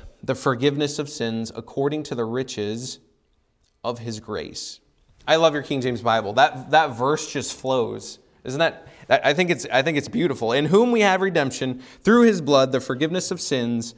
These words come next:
according to the riches of his grace." We have redemption through his blood. Before we were saved, think of it this way, we were slaves to sin. We had no other option.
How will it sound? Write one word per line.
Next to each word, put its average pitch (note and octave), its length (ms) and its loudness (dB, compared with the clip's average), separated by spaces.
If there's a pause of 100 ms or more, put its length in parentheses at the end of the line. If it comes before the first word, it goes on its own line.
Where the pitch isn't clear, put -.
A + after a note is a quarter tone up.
(240)
according D#3 460 0
to F3 100 -4
the D#3 100 2
riches A#2 600 -4 (600)
of A2 160 -2
his A2+ 220 -8
grace." G#2+ 580 -6 (600)
We F3 180 0
have D#3 300 4
redemption C3+ 920 0 (340)
through D3 420 0
his C3+ 220 -4
blood. A2+ 500 -2 (1160)
Before F3 380 0
we B3+ 80 -4
were F3+ 180 -4
saved, C#3+ 460 -4 (320)
think E3+ 160 -2
of E3 80 0
it E3 80 0
this F#3+ 180 -4
way, A#2+ 140 -2
we C#3+ 140 -6
were D#4 140 -10
slaves - 960 -8
to - 120 -14
sin. - 420 -14 (520)
We E3+ 140 -2
had G#3+ 300 0
no D#3+ 600 2
other D3 340 2
option. - 560 -6